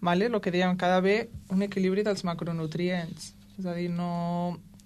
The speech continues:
fer una dieta on consumim molta proteïna i baixen hidrats de carbona, bo-, de carboni o baixen en lípids, no? En greixos, per perdre pes o pel que sigui, no, sinó ha d'anar,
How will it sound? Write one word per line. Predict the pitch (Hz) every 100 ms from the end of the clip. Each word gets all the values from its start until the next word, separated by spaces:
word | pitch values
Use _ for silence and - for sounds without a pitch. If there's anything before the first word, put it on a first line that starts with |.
| - - - -
fer | 196
una | 190 190
dieta | 185 190 196 196 190 190
on | 190 190
consumim | 202 214 214
molta | 196 185 190
proteïna | 185 196 190 208 214 233 254 269
i | - 196 190
baixen | 190 196
hidrats | 196 196 190 196
de |
carbona, | 190 185 185 202 233 240 -
bo-, | 185 196 190
de | - 170 160 156
carboni | 180 190 208 233
o | 202
baixen | 180 185 208 196 180 170 160 151 -
en | 180 180
lípids, | 185 180 151 147 -
no? | 190
En | 214
greixos, | 185 180 180 - 147 151 - - - - - - -
per | - 185
perdre | 190 180 180 185
pes | 220 226
o |
pel | 233 208
que | 196
sigui, | 190 180 170
no, | 165 165
sinó | 156 - 160 147 - - - - -
ha | 175
d'anar, | 175 180 202 247